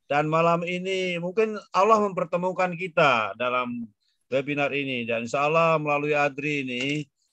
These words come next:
kita bisa berbuat sesuatu untuk, eh, kemaslahatan, eh,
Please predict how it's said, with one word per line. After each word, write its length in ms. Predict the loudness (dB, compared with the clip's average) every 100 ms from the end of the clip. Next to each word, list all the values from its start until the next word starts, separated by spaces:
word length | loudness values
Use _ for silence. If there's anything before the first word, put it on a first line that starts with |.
| _ -8
kita 200 | -2 -2
bisa 200 | 0 -2
berbuat 360 | -2 -4 -4
sesuatu 640 | -4 -2 0 0 -2 -6 -6
untuk, 560 | -4 -2 0 -2 -6 -6
eh, 360 | -4 -2 -4 -4
kemaslahatan, 960 | -2 -2 -2 0 0 0 -2 -2 -6 -10 _ _ _ _
eh, 600 | -4 0 2 2 2 0